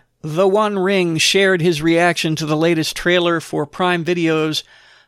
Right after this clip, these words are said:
The Lord of the Rings, The Rings of Power,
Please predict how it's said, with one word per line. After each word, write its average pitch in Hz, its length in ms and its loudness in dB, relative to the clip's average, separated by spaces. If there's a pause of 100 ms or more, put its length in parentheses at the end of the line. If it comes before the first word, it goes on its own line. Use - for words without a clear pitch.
The 156 300 0
Lord 185 300 4
of 170 140 0
the 170 100 2
Rings, 170 640 0 (460)
The 170 240 0
Rings 165 420 0
of 151 200 -4
Power, 151 540 -2